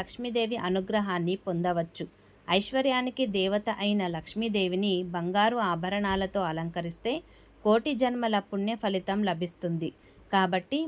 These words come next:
ప్రతి శుక్రవారం రోజున మీ పూజ గదిలో ఉన్న లక్ష్మీదేవి పటాన్ని బంగారు నగలతో అలంకరించండి. తద్వారా లక్ష్మీదేవి అనుగ్రహంతో జీవితాంతం బంగారం కొంటూనే ఉంటారు. ఈ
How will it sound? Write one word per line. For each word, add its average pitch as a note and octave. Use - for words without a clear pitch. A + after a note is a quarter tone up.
ప్రతి A3
శుక్రవారం B3
రోజున G#3+
మీ G3
పూజ G3
గదిలో A3+
ఉన్న G#3
లక్ష్మీదేవి G3
పటాన్ని F3
బంగారు G#3+
నగలతో G3
అలంకరించండి. E3+
తద్వారా F3+
లక్ష్మీదేవి B3+
అనుగ్రహంతో F#3
జీవితాంతం G#3+
బంగారం F#3+
కొంటూనే F3
ఉంటారు. E3+
ఈ A3+